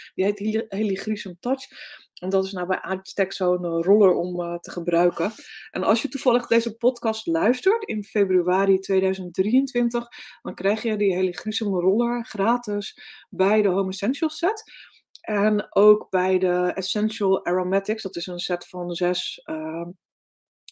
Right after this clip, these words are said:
oliën die met name geschikt zijn voor je emoties. En je krijgt hem bij iedere bestelling van honderdvijftig punten. doTERRA heeft een soort punten,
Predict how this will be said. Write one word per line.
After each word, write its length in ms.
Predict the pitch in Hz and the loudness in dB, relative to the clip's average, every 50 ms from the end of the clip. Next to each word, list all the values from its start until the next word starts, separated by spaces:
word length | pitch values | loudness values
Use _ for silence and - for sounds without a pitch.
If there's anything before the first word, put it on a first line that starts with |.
| - - _ | -20 -16 _
oliën 380 | - - 185 185 175 175 185 165 | 2 4 6 6 6 4 2 2
die 280 | 175 175 180 180 - _ _ | 2 -2 -4 -4 -6 _ _
met 220 | - 190 180 180 175 | -8 -4 -4 -4 -4
name 400 | 170 165 165 185 233 262 254 233 | -2 -2 2 4 4 6 4 4
geschikt 460 | - - - - - 226 214 220 - | 2 -2 -8 -4 -2 -4 -4 -4 -6
zijn 380 | - 208 180 185 180 180 175 - | -6 -4 -4 -4 -4 -6 -8 -12
voor 360 | - - 170 175 175 175 175 | -8 -2 0 2 4 4 4
je 80 | 165 | 2
emoties. 720 | - - 170 165 156 156 165 170 - - - - - - - - - - - - - - - - _ | 0 -2 -4 -2 -2 -2 -2 -2 -2 -6 -10 -10 -10 -14 -16 -18 -18 -18 -18 -18 -20 -20 -20 -14 _
En 160 | - 226 233 | 4 6 6
je 80 | 233 214 | 6 6
krijgt 240 | - 214 208 208 - | 4 2 0 0 0
hem 120 | 233 208 | -2 0
bij 180 | 190 185 - - | 0 0 0 0
iedere 300 | - 214 196 202 196 190 | 0 2 2 4 4 2
bestelling 440 | 196 190 - - 190 190 190 190 190 | 0 -2 -2 0 0 0 0 -2 -4
van 140 | 190 180 | -6 -6
honderdvijftig 640 | 185 190 185 185 185 - - 175 175 175 - - _ | -4 -2 -2 -4 -4 -4 -2 -2 -2 -2 -6 -10 _
punten. 440 | - 208 240 320 - 349 320 - 185 | -2 0 0 2 4 4 4 4 2
doTERRA 340 | 190 185 - 196 180 185 | -2 -2 -2 -4 -4 -2
heeft 180 | 185 190 185 - | -2 -4 -4 -6
een 100 | 190 185 | -10 -6
soort 260 | - - 190 190 - | -4 -4 -4 -2 0
punten, 500 | - 196 202 214 208 - 202 185 185 185 | 4 4 6 6 4 0 0 0 -2 -2